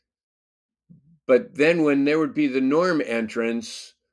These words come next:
most of the time they died. And I remember George coming up to me going, "Oh, this doesn't work." And I said, "George, this is a running bit. They don't know.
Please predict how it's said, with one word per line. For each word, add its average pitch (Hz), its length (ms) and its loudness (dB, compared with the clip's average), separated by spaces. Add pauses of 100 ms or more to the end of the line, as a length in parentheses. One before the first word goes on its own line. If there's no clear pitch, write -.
(160)
most 160 300 0
of 135 80 -6
the 123 80 -2
time 120 560 -4
they 113 160 -2
died. 107 640 -2 (1400)
And 117 360 0
I 117 80 4
remember 135 400 2
George 147 420 2
coming 123 300 -2
up 165 180 0
to 135 100 -6
me 110 140 0
going, 107 460 -2
"Oh, 95 320 -16 (300)
this 135 260 -4
doesn't 117 320 -2
work." 123 460 2 (540)
And 110 360 -2
I 110 140 -2
said, 107 320 -6
"George, 127 640 2 (320)
this 120 220 -2
is 117 120 -6
a 123 60 -2
running 123 520 0
bit. 135 360 0
They 113 220 0
don't 131 300 0
know. 113 520 -2